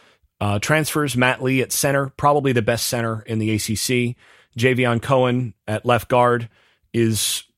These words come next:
he's a legit player. And Inez Cooper, the sophomore right guard,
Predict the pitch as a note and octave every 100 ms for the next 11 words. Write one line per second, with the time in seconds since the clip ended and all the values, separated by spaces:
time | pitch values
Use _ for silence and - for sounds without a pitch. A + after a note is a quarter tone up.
0 | _ _ _ _ A#2+ A#2+ A2+ A2+ G#2+ G#2
1 | B2+ - - B2 A#2 A2+ - - _ A#2+
2 | B2 B2+ A#2+ - D#3 - G#2+ G#2 A#2+ A2
3 | C3+ B2+ B2+ A#2 A2 G#2 C3 C3+ C3 A#2+
4 | G#2